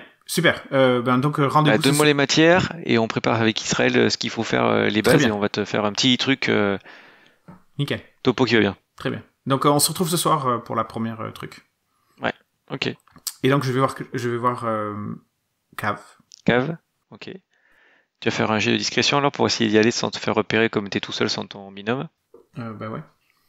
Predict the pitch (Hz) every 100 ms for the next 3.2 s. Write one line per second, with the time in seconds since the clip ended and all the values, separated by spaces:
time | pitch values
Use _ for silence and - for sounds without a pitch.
0 | _ _ _ _ _ _ _ _ _ -
1 | - - 123 120 117 113 110 127 113 120
2 | 117 131 131 143 151 110 131 139 113 104
3 | -